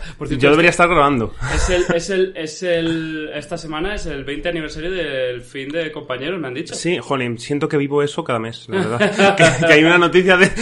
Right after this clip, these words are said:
Speaker 2: "Es el veinte aniversario, veinticinco aniversario del estreno". Sí, pues, pues probablemente. Probable-,
Speaker 1: <laughs> Probablemente.
Speaker 2: Porque vivimos, eh, cuando grabábamos el veinte aniversario del estreno, han pasado ya como varios años, o sea que sí.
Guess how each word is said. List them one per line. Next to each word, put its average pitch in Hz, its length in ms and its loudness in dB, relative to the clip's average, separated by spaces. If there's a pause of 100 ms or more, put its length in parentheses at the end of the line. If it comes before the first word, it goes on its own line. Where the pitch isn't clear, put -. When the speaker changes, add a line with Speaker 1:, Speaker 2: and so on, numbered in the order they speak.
(140)
Speaker 2:
"Es 175 160 0
el 214 80 4
veinte 202 240 2
aniversario, 185 480 4
veinticinco 180 400 0
aniversario 180 420 2
del 175 80 0
estreno". 165 300 -4
Sí, 127 180 -2
pues, - 240 -10 (160)
pues 107 140 -10
probablemente. 113 580 0 (400)
Probable-, 135 640 4
Speaker 1:
<laughs> - 0 -
Probablemente. 123 500 2 (240)
Speaker 2:
Porque 131 220 0
vivimos, 143 480 2 (220)
eh, 127 360 -2
cuando 113 220 -4
grabábamos 117 480 0
el 117 60 -6
veinte 117 180 -4
aniversario 123 400 -4
del 123 100 -2
estreno, 147 400 -2
han 123 100 -4
pasado 113 320 -4
ya 113 200 -2
como 113 220 -8
varios 113 300 -4
años, 131 260 -8
o 110 40 -12
sea 101 80 -8
que 92 100 -10
sí. 95 140 -16